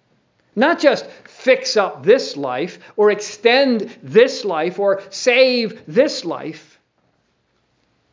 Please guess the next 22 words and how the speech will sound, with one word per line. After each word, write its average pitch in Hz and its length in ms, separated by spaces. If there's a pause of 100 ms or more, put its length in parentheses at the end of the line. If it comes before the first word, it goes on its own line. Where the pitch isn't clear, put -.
(120)
but 165 160
give 240 160
us 190 180
a 165 80
new 202 880 (180)
life. 123 600 (960)
A 185 100
new 254 340
life 220 440 (220)
in 208 180
Him, 233 540
a 175 100
new 262 340 (240)
and 202 160
glorious 202 1000 (340)
life. 131 300 (2500)
And 143 80
so 180 140
how 226 300
we 214 160
see 247 760
Jesus 269 960